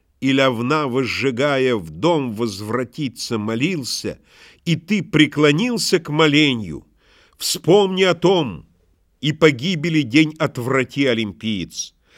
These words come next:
Гордым троянам не дай совершенно осилить Ахеен».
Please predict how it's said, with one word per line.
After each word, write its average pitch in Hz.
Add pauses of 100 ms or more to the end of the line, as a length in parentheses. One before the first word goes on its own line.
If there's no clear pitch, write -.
(220)
Гордым 151
троянам 147
не 143
дай 156
совершенно 156
осилить 147
Ахеен». 131